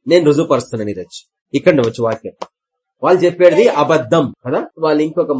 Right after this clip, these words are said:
ఎం-, అబ-, అబద్ధం చెప్తారు. ఏం తెలుసా? ఆయన నిజంగా శిలువ మీద చనిపోలేదు, అట్లా అగిపిచ్చుడు చనిపోయినట్లు, అంటే చనిపోయినట్లు డ్రామా చేసిండు అని చెప్తున్నారు. నీకెట్లా తెలుసు డ్రామా చేసినట్లు?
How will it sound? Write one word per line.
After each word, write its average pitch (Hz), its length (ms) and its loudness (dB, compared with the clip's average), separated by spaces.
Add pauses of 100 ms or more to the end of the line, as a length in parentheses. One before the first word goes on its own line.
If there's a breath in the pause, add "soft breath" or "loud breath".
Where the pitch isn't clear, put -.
(140)
ఎం-, 127 260 -6
అబ-, 120 420 -8
అబద్ధం 120 320 -6
చెప్తారు. 113 260 -6
ఏం 113 60 -6
తెలుసా? 120 380 -10 (440)
ఆయన 190 440 0 (480)
నిజంగా 208 380 -2
శిలువ 165 260 0
మీద 165 180 -2
చనిపోలేదు, 135 800 0 (280)
అట్లా 190 380 0
అగిపిచ్చుడు 233 540 0
చనిపోయినట్లు, 208 720 2 (240)
అంటే 208 280 0 (260)
చనిపోయినట్లు 233 400 4
డ్రామా 226 400 2
చేసిండు 254 360 0
అని 233 100 2
చెప్తున్నారు. 233 340 2 (320)
నీకెట్లా 269 440 2
తెలుసు 269 260 2
డ్రామా 214 260 2
చేసినట్లు? 226 560 2